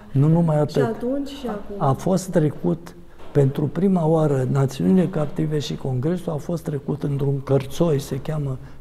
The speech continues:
Speaker 1: Cartea Organizațiilor Internaționale. Numărul din anul respectiv îl găsiți în arhiva de la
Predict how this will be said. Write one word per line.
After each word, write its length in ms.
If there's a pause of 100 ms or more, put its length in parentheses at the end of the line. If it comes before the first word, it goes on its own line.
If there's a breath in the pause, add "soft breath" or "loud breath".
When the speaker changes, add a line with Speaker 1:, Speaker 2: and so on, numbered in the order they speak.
Speaker 1:
Cartea 400
Organizațiilor 1000
Internaționale. 1120 (500 loud breath)
Numărul 640
din 200
anul 300
respectiv 720
îl 140
găsiți 420
în 100
arhiva 480
de 120
la 180